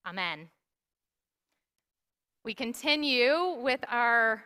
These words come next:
Summer of Psalms, and today we are reading Psalm one. So listen now to what the Spirit is saying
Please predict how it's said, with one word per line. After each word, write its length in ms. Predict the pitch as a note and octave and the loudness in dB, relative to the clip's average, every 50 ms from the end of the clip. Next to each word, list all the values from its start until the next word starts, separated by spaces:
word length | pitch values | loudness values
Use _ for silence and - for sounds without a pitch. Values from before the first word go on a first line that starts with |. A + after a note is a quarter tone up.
| _ _ | _ _
Summer 560 | _ - - - D4+ C#4+ D4+ D#4+ E4 D#4 C#4+ | _ -16 -2 2 4 4 4 4 4 4 4
of 200 | A#3+ A3+ A#3+ A#3+ | 4 2 0 0
Psalms, 720 | - - - C4+ C4 C4+ A#3 G3+ G3+ A3 C4 E4 F#4+ G4+ - D4 | -2 -2 0 2 4 4 4 4 4 4 4 2 0 0 -2 -2
and 180 | C#4+ C#4 C#4 | -2 -2 -2
today 320 | - B3 D4 D#4 D#4+ E4+ E4+ | -2 2 4 6 6 4 4
we 140 | D#4 D4+ | 0 0
are 100 | D4 C#4+ | 0 0
reading 420 | C4 C#4 C#4 C#4 C4+ C4+ C4 B3 C4 | 2 2 0 0 0 0 -2 -2 -4
Psalm 640 | - - - D#4 C#4+ C#4 C#4 C#4 C#4 C4+ B3+ B3 A#3+ - - - _ _ | -6 -2 2 4 4 6 6 6 4 4 2 0 -6 -8 -14 -20 _ _
one. 640 | - G#3+ G#3+ A3 A#3+ A3+ F#3 E3+ D#3 D3+ D#3+ F3 - _ _ _ _ _ _ _ - | -18 -14 -2 0 2 2 2 0 -2 -8 -12 -18 -20 _ _ _ _ _ _ _ 0
So 100 | C4+ B3+ | 0 0
listen 380 | C4 C#4 D4 - - E4 D4 C#4+ | 2 2 0 0 0 -2 2 4
now 280 | C#4 C4+ C4+ C4 C4 B3+ | 4 6 6 4 4 2
to 120 | - C#4+ | 0 0
what 220 | A#3+ B3 A#3+ B3 | 2 2 2 2
the 80 | - A#3+ | -4 -8
Spirit 640 | - - - - A#3+ A3+ A3 G#3+ G3+ G3 F3+ - - _ _ _ _ _ _ _ - | -8 -8 -4 0 2 4 4 4 4 2 0 -4 -16 _ _ _ _ _ _ _ -2
is 200 | A#3 A#3 A3 G#3+ | 0 0 0 -2
saying 680 | - - B3 A3+ A3 G#3+ G#3 G3+ G3+ G3+ G3 G3 G3+ | 0 0 2 2 2 0 -2 -4 -6 -6 -8 -10 -10